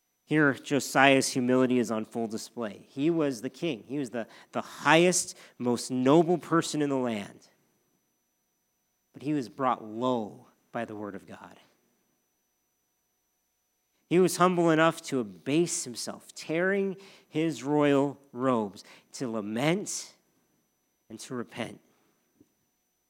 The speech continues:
Now, you might be a bit confused about the word humility,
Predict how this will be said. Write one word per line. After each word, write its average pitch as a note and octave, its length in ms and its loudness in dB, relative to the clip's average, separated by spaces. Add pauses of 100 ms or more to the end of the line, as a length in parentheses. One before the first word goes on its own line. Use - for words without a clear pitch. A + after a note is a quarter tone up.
(2000)
Now, A#2+ 80 -8
you C#3+ 60 -2
might F#3 160 2
be D#3+ 200 4
a C#3+ 60 2
bit C#3 200 -4
confused C#3 420 -2
about A#2+ 200 2
the C3 80 -4
word B2+ 280 0
humility, A#2+ 720 0